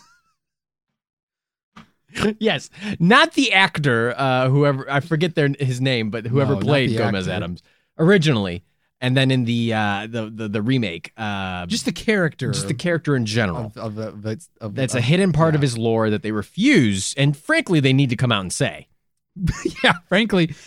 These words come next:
Speaker 2: at this point in the Addams family existence, I mean, we need to know for certain if Gomez Addams enjoyed cock and ball torture.
Speaker 1: Well, you know what, Andy?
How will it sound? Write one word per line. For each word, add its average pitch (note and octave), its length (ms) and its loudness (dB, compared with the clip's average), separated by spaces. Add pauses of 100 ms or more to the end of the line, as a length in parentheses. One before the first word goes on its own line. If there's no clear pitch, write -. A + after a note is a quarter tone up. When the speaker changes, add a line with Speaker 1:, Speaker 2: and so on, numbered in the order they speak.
(120)
Speaker 2:
at F3+ 120 4
this D#4 160 4
point F3+ 460 0 (420)
in E3 240 -2
the D#3 80 0
Addams D#3 380 2
family C3 520 0
existence, A2+ 640 -4
I A2 60 -6
mean, A#2 300 -2 (420)
we G3+ 160 4
need A3 220 2
to F#3 80 2
know E3 240 4
for C3+ 160 -2
certain C3+ 340 2
if A#2+ 300 -4
Gomez C#3 340 2
Addams A2 320 -4
enjoyed G2 300 -10
cock E3 180 -10
and G2 100 -12
ball F2+ 120 -10
torture. - 320 -16 (260)
Speaker 1:
Well, G3+ 180 4
you G3 120 6
know A3+ 120 8
what, G3+ 120 8
Andy? F#3 200 4